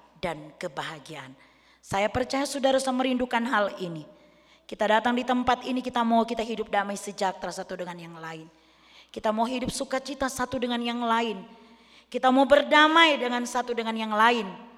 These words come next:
Sehingga kalau pada saat ini, kalau pada saat ini ya, ada di antara saudara-saudara yang hatinya galau, ya kan?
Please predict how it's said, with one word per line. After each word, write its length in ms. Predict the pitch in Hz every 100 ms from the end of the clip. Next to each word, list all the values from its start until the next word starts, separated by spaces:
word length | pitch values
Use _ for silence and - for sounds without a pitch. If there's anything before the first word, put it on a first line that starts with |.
| - - _ _ _ _ -
Sehingga 720 | - 196 202 202 202 202 190
kalau 340 | 214 220 233 233
pada 240 | 226 196
saat 380 | 185 - 180 175 -
ini, 240 | 175 160 156 _ _ _ _ _
kalau 640 | 208 220 262 277 208 175
pada 220 | 190 180 180
saat 320 | 208 190 190
ini 240 | 233 233
ya, 140 | 208 262 - - - - _ _ _ _ -
ada 480 | 208 208 226 247
di 160 | 208 208
antara 420 | 202 208 226 233
saudara-saudara 1080 | 233 233 208 202 202 220 202 196 202 233 254 - - - - - - 196
yang 240 | 214 202
hatinya 480 | 190 202 220 202 185
galau, 1000 | 185 202 254 247 208 202 196 190 190 202
ya 160 | 214
kan? 300 | 202 208 233